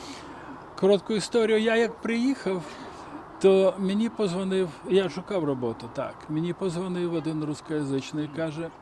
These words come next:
<clears throat> я кажу, "Да, я шукаю роботу". "А і що ти, кажеш, знаєш?" Я кажу, "Я знаю німецьку мову, я знаю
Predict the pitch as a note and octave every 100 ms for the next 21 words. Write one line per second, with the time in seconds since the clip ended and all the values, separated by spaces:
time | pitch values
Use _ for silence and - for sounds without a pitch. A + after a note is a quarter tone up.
0 | - F#3+ E3+ C3 - D4+ D4 - - -
1 | F#3+ F#3 A3 G#3+ G3+ A#3 F#3+ F3+ E3+ -
2 | D#3+ D3+ C#3+ A#2 G#2 - - - - -
3 | - - - - E3+ F3+ - G#3+ G3+ -
4 | D#3+ C#3+ C3+ B2 B2 A2+ A2 A#2+ - F#3
5 | G3 A3+ A3 F3 D#3 C3+ C3 D3+ A#3+ -
6 | - G#3 G3+ G3 F#3+ F#3 - - - -
7 | - D3 D3 F3 G3+ F#3+ E3 C#3 A#2 C#3+
8 | C#3 C3 A#2+ A#2+